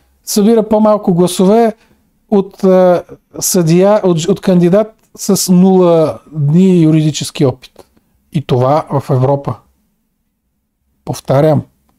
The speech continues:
в Европа. От главата се вмирисва рибата. А главата на Европа със сигурност не сме ние.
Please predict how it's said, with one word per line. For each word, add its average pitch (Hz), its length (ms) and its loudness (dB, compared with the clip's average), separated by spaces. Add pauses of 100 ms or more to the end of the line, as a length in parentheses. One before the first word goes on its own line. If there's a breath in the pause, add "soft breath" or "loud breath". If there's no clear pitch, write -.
(460)
в 135 60 -4
Европа. 131 540 -4 (2750)
От 147 180 -4
главата 156 760 0 (880)
се - 260 -2
вмирисва 131 760 0 (760)
рибата. 127 520 -2 (1600)
А 160 60 -6
главата 147 440 0
на 147 100 2
Европа 147 540 0 (1600)
със - 160 -6
сигурност 156 400 0
не 135 60 0
сме 135 220 0
ние. 120 360 0